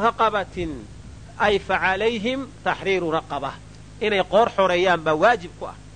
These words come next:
Waase goorma? "من قبل أن يتماسا." Intaan istaaban. "ذلكم توعظون به."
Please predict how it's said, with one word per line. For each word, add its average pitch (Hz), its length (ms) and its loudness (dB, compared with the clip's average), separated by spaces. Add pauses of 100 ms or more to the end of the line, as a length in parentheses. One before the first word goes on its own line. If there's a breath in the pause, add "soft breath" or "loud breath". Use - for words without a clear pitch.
(160)
Waase 214 320 2
goorma? 170 320 2
"من 165 160 -4
قبل 214 340 0
أن 185 180 -2
يتماسا." 147 1160 -2 (380)
Intaan 185 260 0
istaaban. 151 540 0 (600)
"ذلكم 226 840 2
توعظون 214 720 0
به." 208 400 -6